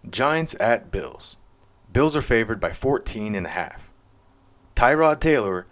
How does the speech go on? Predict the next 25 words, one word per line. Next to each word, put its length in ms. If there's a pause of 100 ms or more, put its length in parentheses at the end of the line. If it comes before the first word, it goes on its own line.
(160)
will 80
be 140
running 360
for 200
his 180
life. 460 (440)
Bills 300
take 240
out 260
prior 320
frustrations 880 (300)
and 400
cover 240
the 80
spread. 480 (1400)
All 60
right, 160
that's 180
gonna 140
do 160
it 60
for 120
the 60
speed 280
round. 440